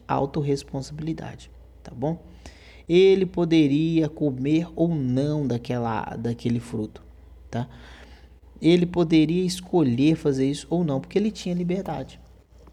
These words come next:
tá bom? E aí, mesmo Deus, tá? E aí você vai entender como responsabilidade humana, mesmo Deus tendo criado todas as coisas e o homem tá no centro da vontade de Deus,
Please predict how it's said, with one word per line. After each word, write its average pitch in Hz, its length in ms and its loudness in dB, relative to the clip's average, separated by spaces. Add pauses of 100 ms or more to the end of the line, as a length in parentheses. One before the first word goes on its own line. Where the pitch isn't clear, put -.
(220)
tá 110 140 -14
bom? 143 260 -6 (1300)
E 208 140 2
aí, 202 400 2 (120)
mesmo 262 580 0
Deus, 147 680 0 (120)
tá? 160 220 -2
E 151 80 2
aí 131 160 4
você 135 280 -2
vai 131 100 0
entender 123 300 0
como 123 200 -2
responsabilidade 120 580 -4
humana, 127 380 -2
mesmo 175 380 -2
Deus 135 320 0
tendo 139 200 -4
criado 135 260 -2
todas 165 180 -4
as 175 120 -4
coisas 127 220 0
e 127 40 -2
o 131 60 0
homem 131 180 -4
tá 139 200 -4
no 139 140 -4
centro 170 280 -6
da 165 60 0
vontade 123 400 -4
de 117 60 -6
Deus, 151 380 -4